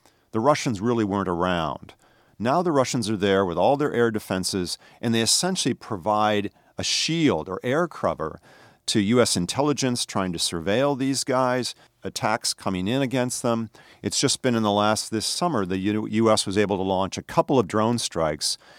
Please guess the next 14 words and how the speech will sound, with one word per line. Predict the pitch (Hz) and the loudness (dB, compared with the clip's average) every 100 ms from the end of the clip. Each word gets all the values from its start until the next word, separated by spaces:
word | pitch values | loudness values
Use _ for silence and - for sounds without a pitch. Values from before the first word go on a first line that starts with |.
| - | -12
in | 104 98 | -4 -4
a | |
very | 87 107 123 123 | 0 2 4 2
different | 131 - 120 | -2 -2 -2
way | 95 90 82 82 82 | 0 0 2 0 -4
using | 90 101 92 82 | -2 -2 -2 -2
standoff | - - - 131 143 131 110 101 - | 0 0 0 -2 0 2 2 2 0
weapons. | 104 107 80 80 | 0 0 -2 -4
That | 90 | -2
means | 98 95 87 | -2 -4 -4
the | |
United | 87 107 123 | -2 -2 -2
States | - 101 - | 0 -2 -2
basically | - 104 - 92 | -2 -2 -2 -2